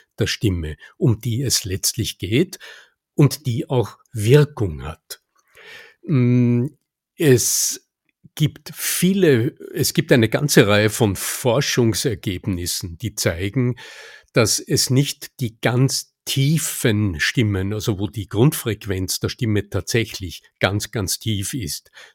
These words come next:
die so wirkungsvoll sind, sondern es geht um die Ausdruckskraft der Stimme und um die Klangqualität. Du hast, du hast, äh,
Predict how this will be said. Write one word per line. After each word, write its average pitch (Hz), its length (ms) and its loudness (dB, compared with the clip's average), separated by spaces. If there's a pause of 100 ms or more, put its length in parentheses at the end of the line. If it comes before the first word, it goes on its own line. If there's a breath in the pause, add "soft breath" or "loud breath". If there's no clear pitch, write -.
(100)
die 101 320 -2
so 90 320 -4
wirkungsvoll 87 840 -2
sind, - 480 -10 (340 loud breath)
sondern 123 300 6
es 147 260 -2
geht 127 220 -2
um 123 260 0
die 123 260 -6
Ausdruckskraft - 1800 -4
der 120 100 2
Stimme 117 560 0 (720 loud breath)
und 131 420 6 (360)
um 139 360 8 (120)
die 147 220 -4
Klangqualität. 107 1200 2 (460 soft breath)
Du 120 140 6
hast, - 380 2 (1080)
du 123 460 2
hast, - 400 0
äh, 104 480 -2